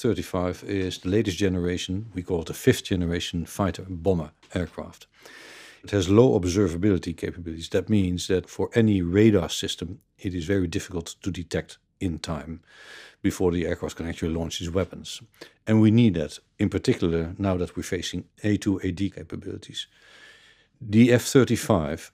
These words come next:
along with the American B two bomber and the F twenty-two stealth fighter, are the only true capabilities that can, on day one, start to degrade the sophisticated surface-to-air missile capabilities that Russia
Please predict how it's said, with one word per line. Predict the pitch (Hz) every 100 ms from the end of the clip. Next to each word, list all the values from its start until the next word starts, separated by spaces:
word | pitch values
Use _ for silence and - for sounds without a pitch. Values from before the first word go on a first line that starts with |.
| -
along | 98 107 104
with | 95 85
the |
American | 90 87 82 90 82
B | 90
two | 87 - 85
bomber | 80 78 82 80 82
and | 80 92
the | 92
F | 104
twenty-two | - 95 - - 90 85 - 104 90 82
stealth | - - 82 -
fighter, | 76 80 - - - - - -
are | 107
the | 104 104
only | 120 101
true | - 110
capabilities | 95 98 90 85 98 76 80 80 - _ - - _ _ _ _ 104
that | 98 95
can, | 104 104 110 123
on | 101 95
day | 101 110
one, | 98 87 82 90 -
start | - - 98 -
to | 85
degrade | 90 87 90 73 71 - - _ _ _ -
the | 92 80
sophisticated | - - 113 - 87 87 85
surface-to-air | - 92 82 - 90 90
missile | 82 95 76 78
capabilities | - 80 80 80 73 78 - 87
that | 82 -
Russia | 76 - 76